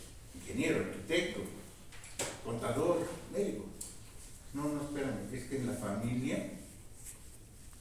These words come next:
no puede faltar el abogado. Llevamos N número de generaciones y no,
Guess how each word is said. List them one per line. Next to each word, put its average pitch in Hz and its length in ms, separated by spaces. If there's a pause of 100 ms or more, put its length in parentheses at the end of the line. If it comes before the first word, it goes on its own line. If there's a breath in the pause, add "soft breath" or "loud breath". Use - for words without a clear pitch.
(140)
no 131 120
puede 127 240
faltar 101 440
el 107 140
abogado. 101 520
Llevamos 117 520 (120)
N 151 260
número 127 360
de 95 100
generaciones 101 600 (120)
y - 60
no, 107 80